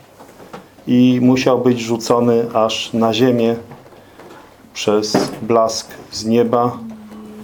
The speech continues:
I gdyby wtedy powiedział nie, to miał wolność, żeby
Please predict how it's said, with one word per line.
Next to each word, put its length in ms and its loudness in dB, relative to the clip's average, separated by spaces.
I 200 -2
gdyby 320 4
wtedy 320 2
powiedział 560 4
nie, 280 4
to 460 2
miał 340 4
wolność, 800 0
żeby 500 2